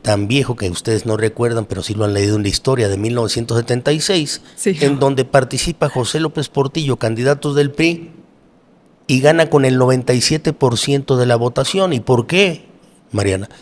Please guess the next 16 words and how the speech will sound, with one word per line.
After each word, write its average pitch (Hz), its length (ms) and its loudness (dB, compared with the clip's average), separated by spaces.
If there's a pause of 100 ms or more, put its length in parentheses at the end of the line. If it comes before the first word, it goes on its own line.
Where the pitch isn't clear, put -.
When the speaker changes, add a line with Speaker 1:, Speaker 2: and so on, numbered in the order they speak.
(360)
Speaker 1:
Pues 247 180 0
porque 156 520 -2
era 151 160 2
candidato 120 600 0
único. 127 540 0
Speaker 2:
Claro, 160 260 -2
la 180 120 2
dictadura 170 440 2
perfecta. 170 320 0
Speaker 1:
Nos 254 220 4
estábamos 143 680 2
pareciendo 123 640 -2
mucho 147 460 -2 (220)
al 120 200 0
Partido 135 640 0
Comunista 117 800 0